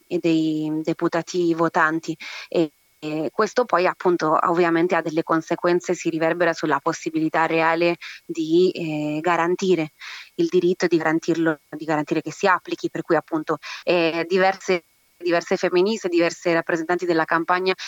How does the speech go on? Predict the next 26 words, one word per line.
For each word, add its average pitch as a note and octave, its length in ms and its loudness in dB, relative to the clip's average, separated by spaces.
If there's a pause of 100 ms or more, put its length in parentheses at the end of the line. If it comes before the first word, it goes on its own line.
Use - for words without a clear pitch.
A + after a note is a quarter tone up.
(140)
dicevano, F#3+ 720 2
eh, E3+ 300 2
"Abbiamo, E3 920 2 (240)
eh, D#3+ 580 0
ottenuto G#3+ 420 0
questo F#3+ 300 0
risultato", G3 640 0
quindi F#3 240 2
è E3+ 80 4
un E3+ 120 0
punto, F3 720 4
mm, D3+ 260 -4
d'arrivo A3+ 600 2
e B3 60 6
allo F3 120 0
stesso - 280 -4
tempo E3+ 240 0
è F3 40 4
un E3+ 60 2
punto D#3+ 240 -2
di E3 120 -2
partenza E3 520 -2
nuovo, E3+ 400 4
nel D3+ 180 -4
senso D#3+ 300 -8
che D3+ 220 -10